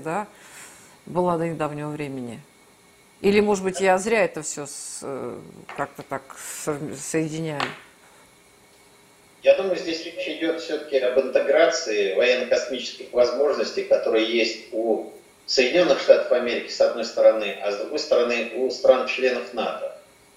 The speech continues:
Speaker 2: Да, с одной стороны, между ними существует жесткая конкуренция, в том числе и на рынках вооружений. Ну, например, э, французские и американские истребители, а, конкурируют на целом рянке-, на целом,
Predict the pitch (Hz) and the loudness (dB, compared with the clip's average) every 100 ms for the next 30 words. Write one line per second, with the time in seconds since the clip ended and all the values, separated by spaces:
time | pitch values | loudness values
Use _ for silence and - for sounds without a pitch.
0 | _ _ - 170 151 156 180 - 185 143 | _ _ 6 6 6 2 0 2 0 0
1 | 139 135 123 131 135 131 120 120 117 - | -2 -2 -2 -4 -2 -4 -4 -6 -8 -2
2 | 127 123 139 147 - 107 - 110 123 107 | -2 0 0 0 2 0 0 -2 2 2
3 | - - 104 98 120 117 - 113 104 110 | 0 0 0 0 -4 -4 -2 0 0 0
4 | 113 98 101 117 127 131 - - - 107 | 0 0 2 4 4 2 -6 -4 -2 2
5 | 98 95 95 101 - - _ _ _ _ | 2 2 -2 -6 -10 -20 _ _ _ _
6 | _ 135 127 117 113 120 113 110 101 101 | _ -2 0 0 2 6 8 8 8 8
7 | 92 - 113 113 151 135 - 104 101 101 | 4 2 -2 -2 -4 -6 -2 4 4 4
8 | 110 - 120 113 107 98 - 101 269 - | 0 0 -2 -2 -6 -8 -8 -6 -4 0
9 | - 208 - - - - _ - - 98 | 2 2 0 -8 -18 -20 _ -20 -8 -6
10 | - 82 - 120 135 123 110 87 101 120 | -4 -6 0 4 6 6 2 0 -4 -2
11 | 113 - 127 117 104 117 110 113 110 - | -2 2 2 4 2 0 -2 -4 -6 -6
12 | 101 113 113 143 135 123 107 | -6 0 4 8 6 6 -4